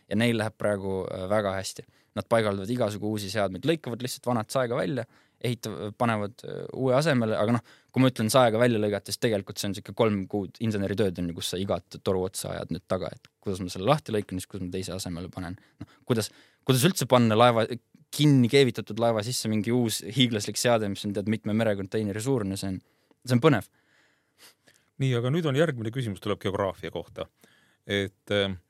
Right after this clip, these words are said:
Speaker 2: et me rääkisime siin Kuressaarest, nüüd me tõime välja Harjumaa,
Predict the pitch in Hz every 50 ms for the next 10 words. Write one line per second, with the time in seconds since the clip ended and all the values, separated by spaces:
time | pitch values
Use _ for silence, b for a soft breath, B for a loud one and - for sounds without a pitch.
0 | _ _ _ _ _ _ - 104 98 - 104 104 104 104 104 104 120 143 147 131
1 | - 104 87 104 92 92 90 - 110 90 - 123 127 156 147 131 - - 123 117
2 | 113 104 - - - 120 110 - 104 98 - 107 104 98 95 92 92 92 90 90
3 | 90 90 90 90 85 b b b b b b _ 101 110 107 98 87 82 - 113
4 | 139 165 156 131 117 104 101 98 95 92 85